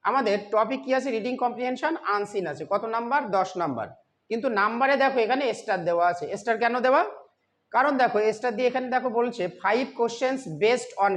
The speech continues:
grammar and vocabulary।" এইটা খুব গুরুত্বপূর্ণ সহকারে শুনবে।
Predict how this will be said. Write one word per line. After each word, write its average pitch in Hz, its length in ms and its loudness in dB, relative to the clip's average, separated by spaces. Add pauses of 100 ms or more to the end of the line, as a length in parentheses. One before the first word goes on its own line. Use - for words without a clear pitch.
grammar 226 360 2
and 277 260 0
vocabulary।" 170 560 2
এইটা 208 220 -2
খুব 247 180 -8
গুরুত্বপূর্ণ 233 760 -6 (420)
সহকারে 226 460 2
শুনবে। 196 400 -4